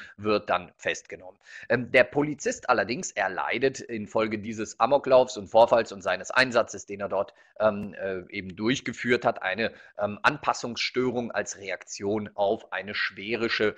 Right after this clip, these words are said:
seelische Belastung, die eine medizi-, medizinische Behandlungsbedürftigkeit zur Folge hat. Ähm, dadurch wird er eine Woche dienstunfähig, gegebenenfalls fallen Behandlungskosten an, man könnte ja auch einen Schmerzensgeldanspruch noch reinbauen. Also da bietet sich vieles an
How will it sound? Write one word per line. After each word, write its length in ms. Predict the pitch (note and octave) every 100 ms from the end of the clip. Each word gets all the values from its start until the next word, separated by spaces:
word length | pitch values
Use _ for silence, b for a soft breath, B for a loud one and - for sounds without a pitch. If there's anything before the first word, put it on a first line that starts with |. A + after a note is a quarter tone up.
| B -
seelische 600 | F#2 G2+ G2+ G2 - F2+
Belastung, 640 | F2 D#2 G2 - A#2 G#2
die 140 | F#2+
eine 200 | D#2+ G2
medizi-, 560 | G2 G2 F#2+ - - A2
medizinische 640 | A2 A#2 A2+ - C3 B2+ G#2+
Behandlungsbedürftigkeit 1160 | G2 A2+ C3+ C3 A#2+ - A2 G#2 G#2+ - G2
zur 100 | -
Folge 300 | - C#3+ E3+
hat. 180 | E3+ E3 B B -
Ähm, 240 | B2+ A#2
dadurch 300 | A2+ A2 -
wird 140 | A2+
er 100 | A2
eine 200 | G#2+ A2 G2
Woche 180 | G2+
dienstunfähig, 800 | F#2+ E3+ E3 C#3 C#3 - B2+ A#2 B B -
gegebenenfalls 640 | G2 G2+ F#2+ F#2+ F#2 -
fallen 180 | F#2 F#2+
Behandlungskosten 800 | G#2+ C3+ C3 B2 - A2 - G#2
an, 80 | G2
man 100 | F2+
könnte 220 | F#2+ F2+
ja 80 | C#2+
auch 80 |
einen 80 | -
Schmerzensgeldanspruch 960 | - A2 - G#2 G2 G2 G2 - G2+ -
noch 160 | F#2
reinbauen. 400 | E2 G2 F2+ F2
Also 160 | F#2 F#2+
da 80 | A#2
bietet 340 | G#2 G2 F2+
sich 160 | - -
vieles 320 | G#2 F2+ -
an 300 | B2+ F3+